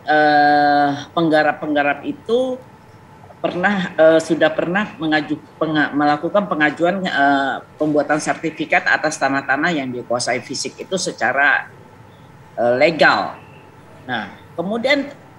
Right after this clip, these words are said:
yang saya memberi tanggapan, eh, juga kepada pihak Sentul, sehingga terbitnya sertifikat. Dan menjadinya sertifikat itu tumpang tindih dengan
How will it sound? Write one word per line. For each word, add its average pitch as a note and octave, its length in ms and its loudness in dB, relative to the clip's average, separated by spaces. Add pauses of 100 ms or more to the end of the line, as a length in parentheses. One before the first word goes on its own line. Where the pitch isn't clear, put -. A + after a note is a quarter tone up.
(140)
yang G3 160 0
saya A#3+ 160 2
memberi F#3+ 320 0
tanggapan, E3+ 520 2 (120)
eh, D#3 380 4 (100)
juga D#3+ 400 0
kepada F#3+ 800 2 (560)
pihak G3 320 -2
Sentul, E3+ 720 0 (400)
sehingga G#3+ 800 2 (320)
terbitnya G3+ 480 2
sertifikat. F3+ 960 -2 (960)
Dan E3 320 4
menjadinya D#3+ 720 4
sertifikat F#3+ 640 -2
itu A3+ 160 0
tumpang F#3+ 400 2
tindih G3 320 -2
dengan F#3 480 0